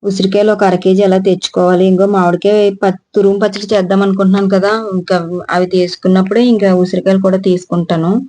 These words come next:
తీసుకుని అవి కూడా జ్యూస్కి, అదే మార్నింగే తాగుతాం కదా హాట్ వాటర్లో, అదైతే చేసుకోవాలి. ఇప్పుడు చేప ముక్కలకి మనం మసాలా ఎలా పట్టిస్తామో అలా పట్టించాలన్నమాట. ఈ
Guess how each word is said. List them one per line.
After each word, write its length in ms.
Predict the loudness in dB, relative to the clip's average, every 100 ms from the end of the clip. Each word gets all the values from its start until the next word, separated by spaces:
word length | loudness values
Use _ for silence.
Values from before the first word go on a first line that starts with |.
| -16 -20 -20 -20 _
తీసుకుని 420 | -2 -2 0 0
అవి 200 | 2 0
కూడా 220 | 0 0 2
జ్యూస్కి, 600 | 2 0 0 -6 0 2 2 0 -4 -6
అదే 160 | -4 -2
మార్నింగే 540 | 0 0 0 2 0
తాగుతాం 440 | 0 -2 -2 -2 -2
కదా 160 | 0
హాట్ 240 | 0 0 -2
వాటర్లో, 420 | -4 -4 -4 -4 -4 -12 -20 -20 _
అదైతే 340 | -6 -4 -2 0
చేసుకోవాలి. 460 | 0 -2 0 0 2
ఇప్పుడు 180 | 0
చేప 280 | -2 -2 -2 -4
ముక్కలకి 340 | -2 -2 0
మనం 200 | -2 -2 -2
మసాలా 360 | -2 0 0
ఎలా 140 | 0 -2
పట్టిస్తామో 720 | -4 -4 -6 -4 -2 0 -2 -4 _ _ _ -8
అలా 120 | -2 0
పట్టించాలన్నమాట. 840 | -2 -2 -2 0 0 2 -2 -4 -6
ఈ 120 | -2